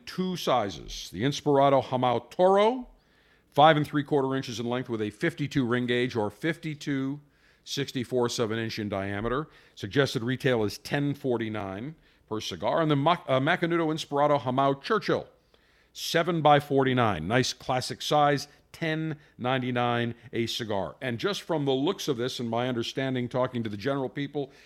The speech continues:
this is going to be a nice medium-bodied cigar. Medium, medium plus. A lot of flavor from that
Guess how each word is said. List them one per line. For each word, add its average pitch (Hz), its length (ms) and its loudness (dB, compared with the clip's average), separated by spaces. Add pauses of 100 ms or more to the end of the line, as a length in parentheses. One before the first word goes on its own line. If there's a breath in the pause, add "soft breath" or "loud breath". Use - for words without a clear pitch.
(100)
this - 180 -10
is 214 100 -10
going 180 240 -2
to 165 60 0
be 156 220 0
a 127 60 -2
nice 135 320 2
medium-bodied 120 1160 0
cigar. 101 380 -8
Medium, 147 560 -2 (220 loud breath)
medium 127 420 -2
plus. 143 540 2 (640 soft breath)
A - 40 -12
lot 139 300 0
of 165 80 0
flavor 151 380 0
from 131 300 0
that 120 360 -2